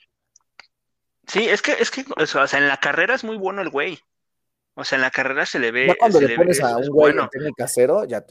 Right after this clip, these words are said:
Speaker 2: ya mamaste.
Speaker 1: Sí, ya,
Speaker 2: Ya
Speaker 1: o sea,
Speaker 2: mamaste.
Speaker 1: ya no, ya en, en, en producción de pase, mira, pobrecito cabrón.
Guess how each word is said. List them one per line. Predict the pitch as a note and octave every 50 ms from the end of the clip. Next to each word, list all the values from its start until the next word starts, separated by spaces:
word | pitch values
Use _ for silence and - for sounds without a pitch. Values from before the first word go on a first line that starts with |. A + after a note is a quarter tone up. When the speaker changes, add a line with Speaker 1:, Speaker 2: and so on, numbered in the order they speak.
| - _ _
Speaker 2:
ya | - E2+ G2 F2 D2
mamaste. | - F#2+ G2+ C3 E3+ - - - - -
Speaker 1:
Sí, | E3+ D3+ C3 B2+
ya, | B2+ B2+ -
Speaker 2:
Ya | -
Speaker 1:
o | -
sea, | - B2+
Speaker 2:
mamaste. | B2 A#2 B2+
Speaker 1:
ya | C#3+ C#3
no, | D3+ F3+ C#3+ A2 G2 A2+ A2 G2+
ya | B2 C#3 D#3+ F#3
en, | F3+ D#3+ C#3+ C3 B2 A#2+ A#2 A#2 G#2+ G#2+
en, | A#2 A#2 A#2 A2+ G#2+ F2+ G#2+ A2 G#2+ - -
en | - A#2 A#2 A#2 A#2 A#2 A#2 A#2 A2+
producción | - - A#2+ A#2 A#2 A#2+ - C#3+ D3
de | D#3
pase, | D3+ D3 D3 D#3 D#3+
mira, | C#3+ A#2+ A2+ -
pobrecito | C3 C3+ B2+ A#2+ - C#3 - A#2 A2
cabrón. | - G#2 G#2+ A#2+ C3 C3 A#2